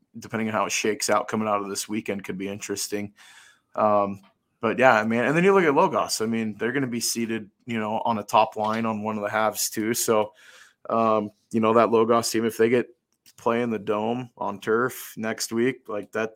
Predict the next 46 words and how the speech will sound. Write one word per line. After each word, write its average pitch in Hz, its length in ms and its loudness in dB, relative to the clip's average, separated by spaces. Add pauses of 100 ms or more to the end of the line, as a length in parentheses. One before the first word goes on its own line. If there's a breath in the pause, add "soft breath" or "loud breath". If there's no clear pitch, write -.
that's 110 220 -2
a 113 40 -4
dangerous 107 540 -4
matchup 107 480 -4
for 107 80 -8
somebody 104 460 -4
too. 110 360 -2
And, 95 180 -10 (640 soft breath)
um, - 360 -6 (380)
you 110 120 -6
know, 104 260 -6 (200)
how 120 200 0
the 113 120 -2
computers 117 420 -2
like 110 260 -2
Potlatch, 110 480 0
if 107 140 -4
they 107 120 -2
sneak 113 340 -4
a 107 80 0
win 110 200 -4
over 110 220 0
Valley, 113 520 4 (180)
like, 95 180 -8
that's 104 300 -4
gonna 110 160 -6
be 104 120 -4
interesting 107 380 -8
to 104 80 -6
see 107 160 -6
how 104 160 0
the 104 100 -4
seeding 104 360 -6
shakes 101 340 -4
out 104 240 -2
there. 104 280 0
And 98 280 -6 (680)
yeah, 147 220 4 (200)
we'll, 139 280 6
we'll 135 140 0
see 151 160 2
how 143 160 6
it 131 80 4
all 135 120 6
works 131 280 0
out, 131 260 0